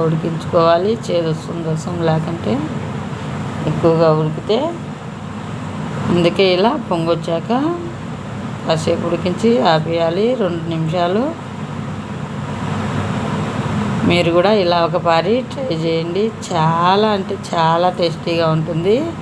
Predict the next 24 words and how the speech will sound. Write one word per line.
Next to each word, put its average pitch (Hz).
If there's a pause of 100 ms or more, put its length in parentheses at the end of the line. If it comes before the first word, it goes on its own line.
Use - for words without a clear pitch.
(680)
ఈ 170 (120)
దాల్చా. 165 (2250)
ఫస్ట్ 165
టైమ్ 165
నా 165 (100)
ఛానల్ 160
చూస్తున్నట్టయితే 160 (260)
సబ్స్క్రైబ్ 156
చేయండి. 165 (200)
మరిన్ని 160
వీడియోల 156 (120)
కోసం 185 (220)
లైక్ 156
చేయండి, 170 (160)
షేర్ 156
చేయండి. 165 (120)
ఇండియా, 156 (120)
దుబాయ్ 156
వీడియోలు 160
వచ్చాయి 170 (100)
చూడండి. 175 (1600)
చాలా 175
అంటే 202 (140)
చాలా 160